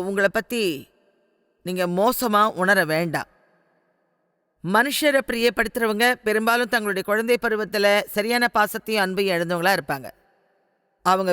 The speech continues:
விரும்புறது பாவமா தெரிஞ்சாலும், அவங்க மனசாட்சிக்கு எதிரா இருந்தாலும், அவங்க தங்களுடைய பெற்றோர், ஆசிரியர், சகாக்கள் என்ன செய்யணும்னு விரும்புறாங்களோ அதை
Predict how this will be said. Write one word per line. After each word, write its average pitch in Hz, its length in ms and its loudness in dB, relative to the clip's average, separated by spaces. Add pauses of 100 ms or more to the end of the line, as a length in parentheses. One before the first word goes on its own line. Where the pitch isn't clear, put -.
விரும்புறது 202 460 0
பாவமா 190 400 4
தெரிஞ்சாலும், 196 420 2
அவங்க 208 200 0
மனசாட்சிக்கு 190 480 -2
எதிரா 202 220 2
இருந்தாலும், 185 440 2 (140)
அவங்க 214 320 2
தங்களுடைய 190 340 0
பெற்றோர், 226 360 0
ஆசிரியர், 208 460 0 (180)
சகாக்கள் 208 500 2
என்ன 190 180 0
செய்யணும்னு 196 300 0
விரும்புறாங்களோ 196 440 2
அதை 196 100 -2